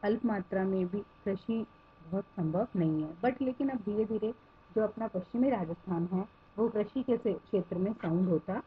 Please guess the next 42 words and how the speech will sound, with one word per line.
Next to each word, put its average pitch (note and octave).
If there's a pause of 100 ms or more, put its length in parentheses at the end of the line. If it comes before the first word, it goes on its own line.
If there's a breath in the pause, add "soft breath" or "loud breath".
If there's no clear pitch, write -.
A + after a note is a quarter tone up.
(280)
जा F3
रहा D3
है। C#3+ (720)
तो F4 (720)
यहाँ B3+
पर E4
क्या D4
है D4
कि D4+
किसी C4+
क्षेत्र C4+
में B3+
तो C4
कपास F#3
अधिक F#3
होता F3
है, F3
किसी G3
में G#3
गेहूँ F#3+
ज़्यादा E3
होता E3
है, E3 (420)
किसी G#3+
में G#3
खनिज G3+
होता E3+
है। E3+
तो G#3+
इसके A#3+
साथ C#4
ही B3+
क्या B3+
होता A3+
है A3 (380)
कि C4+
ये C4
तो C#4+
था C4+
हमारा C4+
agriculture F#3
variation। C#3+